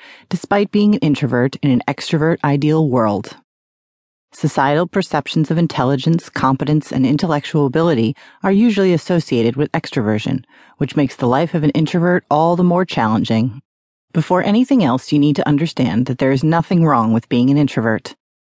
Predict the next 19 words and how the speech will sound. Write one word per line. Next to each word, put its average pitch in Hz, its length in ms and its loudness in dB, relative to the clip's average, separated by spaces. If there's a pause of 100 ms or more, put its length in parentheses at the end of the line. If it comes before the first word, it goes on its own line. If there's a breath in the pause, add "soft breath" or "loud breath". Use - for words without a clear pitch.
(280)
The 151 100 -4
day 175 220 2
you 214 140 2
start 180 320 -2
believing 170 400 2
this 127 160 -2
fact 131 440 -2
will 151 100 2
be 147 160 0
the 139 120 0
day 151 260 0
you 180 200 2
will 131 100 2
start 165 360 -2
to 160 100 2
appreciate 175 600 0
your 127 140 0
own 143 160 2
potential. 123 580 -2